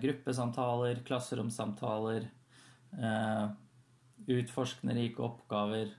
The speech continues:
Eh, men det er klart, det er jo,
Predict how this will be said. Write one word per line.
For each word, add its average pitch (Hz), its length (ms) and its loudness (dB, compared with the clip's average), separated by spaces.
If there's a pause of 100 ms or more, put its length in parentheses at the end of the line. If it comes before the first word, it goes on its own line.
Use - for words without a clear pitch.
(760)
Eh, 107 400 0
men 127 380 2
det 127 100 2
er 127 80 -2
klart, 120 400 -2
det 127 100 4
er 117 220 4
jo, 131 120 4